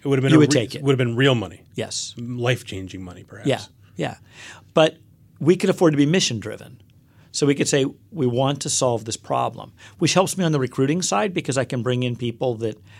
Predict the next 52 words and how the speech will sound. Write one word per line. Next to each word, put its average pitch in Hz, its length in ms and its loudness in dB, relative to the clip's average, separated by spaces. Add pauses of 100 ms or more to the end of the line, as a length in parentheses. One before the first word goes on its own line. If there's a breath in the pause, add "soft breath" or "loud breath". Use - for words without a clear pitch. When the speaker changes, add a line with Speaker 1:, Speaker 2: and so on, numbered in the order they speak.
(100)
Speaker 2:
have 147 240 -2
choices 139 380 -2
from 127 160 -6
a 123 40 -2
lot 120 200 0
of 117 80 -4
other 107 160 -2
startups, 165 600 -6 (420 loud breath)
and 135 120 0
they 127 60 2
wanna 127 260 0
be 131 140 -2
in 127 60 -2
a 123 40 -4
place 123 320 -4
like 131 180 -6
that. 139 360 -8
Speaker 1:
Are 151 100 -6
some 165 160 -4
of 170 60 -2
them 180 100 -2
doing 175 140 0
the 170 60 -2
math 165 220 -4
and - 80 -16
saying, 165 180 -4
"Wait 185 180 2
a 127 60 2
minute, 95 340 -6 (640)
Dave's 143 240 -8
not 123 160 -6
gonna 98 180 -10
sell"? 127 400 -8 (800 loud breath)
Meanwhile, 135 460 2
I, 123 160 0
I - 20 4
haven't 135 240 0
had 110 160 -4
my 120 180 -4
hit 98 240 -10
yet. 90 220 -16 (360 loud breath)
Speaker 2:
You 208 100 -4
know, 107 140 2
Speaker 1:
I, 123 180 -6
I 117 100 -2
would 120 120 -2
like 120 160 0
Dave 98 180 -4
to 95 60 -14
sell. 104 340 -10 (320 soft breath)
Speaker 2:
You 233 100 0
know, 233 160 0